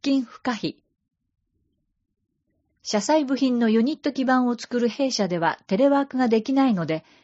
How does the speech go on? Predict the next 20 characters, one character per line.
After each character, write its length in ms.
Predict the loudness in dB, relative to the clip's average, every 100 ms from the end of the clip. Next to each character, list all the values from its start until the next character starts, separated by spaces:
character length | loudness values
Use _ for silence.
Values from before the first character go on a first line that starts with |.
| _ -10
社 200 | -2 2
内 180 | 2 2
で 100 | 0
感 220 | 0 0
染 180 | 0 0
が 120 | 0
広 260 | 2 2 2
が 100 | 0
ら 120 | 0
な 160 | 0
い 120 | 2 2
よ 260 | 2 0
う 20 | -4
対 160 | -4
策 260 | -4 -6 -8
し 80 | -8
て 100 | -6
い 100 | -6
ま 120 | -6
す。 240 | -6 -8